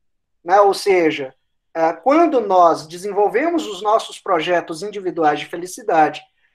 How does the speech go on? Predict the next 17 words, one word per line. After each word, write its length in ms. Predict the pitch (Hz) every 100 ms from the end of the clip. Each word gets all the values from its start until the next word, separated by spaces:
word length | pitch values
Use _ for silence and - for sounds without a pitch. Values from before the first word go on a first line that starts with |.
| _
necessariamente 1080 | 254 330 320 285 269 262 233 214 262 - -
projetos 1000 | 214 214 202 240 240 247 208 - - _ _ _ _
rivais 1080 | - 254 302 185 190 196 175 151 - - - _ _ _
são 840 | - - 202 208 220 220 196 151 - _
tocados, 880 | 214 208 180 160 151 135 135 - _ _ _
né? 240 | 151 180 208
São, 720 | - 190 180 175 165 143 -
há 160 | 190
influências 800 | 233 226 254 196 190 180 - 160
aí, 300 | 156 143 131 - _ _ _ _
né? 260 | 127 175 208 _ _ _ _ -
É, 380 | 170 170 165
de 100 | 160
modo 400 | 208 208 214 254
que 180 | - 254
não 240 | 254 254 254
é 260 | 302 311